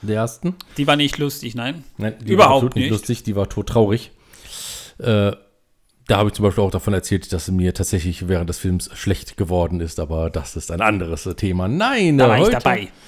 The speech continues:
Speaker 1: Ja, da war er dabei. Hast aber nicht mitbekommen.
Speaker 2: Nö,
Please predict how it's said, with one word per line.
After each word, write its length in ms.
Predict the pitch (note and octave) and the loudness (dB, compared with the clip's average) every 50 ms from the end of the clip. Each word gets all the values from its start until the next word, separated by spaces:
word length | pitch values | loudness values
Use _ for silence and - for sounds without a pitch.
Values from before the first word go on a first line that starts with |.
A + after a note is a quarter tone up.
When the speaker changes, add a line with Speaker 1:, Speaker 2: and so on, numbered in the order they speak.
| - - - - - - - _ - - _ - | -20 -20 -20 -20 -20 -20 -20 _ -20 -20 _ -8
Speaker 1:
Ja, 160 | G#2 F#2 - - - - _ - - | -8 -8 -8 -10 -20 -20 _ -14 -6
da 180 | F#2+ G2 G2+ G2 | -2 0 2 2
war 100 | G#2 G2 | 2 2
er 120 | G2 G2 | 2 2
dabei. 380 | G2 G2 F2+ F2+ E2+ E2 D2+ - - - | 2 2 2 2 0 0 -2 -4 -4 0
Hast 180 | - A#2+ A2+ - | 2 2 4 4
aber 100 | A2 A2 | 4 6
nicht 140 | A2 A2 A2 | 6 6 4
mitbekommen. 460 | A2 - - F#2 - - E2+ E2+ D#2 - - _ _ _ _ _ _ _ _ _ _ - - - | 2 0 -2 -6 -4 -4 -6 -6 -8 -10 -18 _ _ _ _ _ _ _ _ _ _ -18 -8 -2
Speaker 2:
Nö, 260 | C#3 D#3 F#3 G#3 | 2 6 6 6